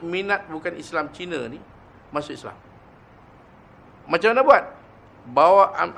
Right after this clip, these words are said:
ambil daripada negara Cina tu. Ulama-ulama, kerana negara Cina, Cina ni lebih awal Islam pada kita. Bawa masuk.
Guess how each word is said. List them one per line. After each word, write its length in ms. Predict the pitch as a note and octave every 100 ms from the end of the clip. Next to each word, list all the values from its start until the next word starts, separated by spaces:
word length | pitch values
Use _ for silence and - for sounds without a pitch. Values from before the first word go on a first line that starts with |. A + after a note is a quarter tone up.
| F3
ambil 240 | G3+ F#3
daripada 240 | F3 E3+
negara 320 | E3+ E3+ F#3 F3
Cina 480 | - G3+ E3+ A2
tu. 20 | G2 - - - - - - - - - - - - - - - -
Ulama-ulama, 720 | G3+ G#3+ G#3 G3 G#3 G#3 -
kerana 160 | F3+ F#3+
negara 320 | F#3+ G3+ B3+
Cina, 260 | - A3 D#3
Cina 380 | - B3 C4 F3
ni 80 |
lebih 260 | G3+ F#3 F#3
awal 300 | E3+ G3 F3+
Islam 260 | E3 F#3+ E3+
pada 140 | F3
kita. 240 | F3+ F#3 E3+ - - - - - -
Bawa 240 | D3+ B2+
masuk. 160 | A#2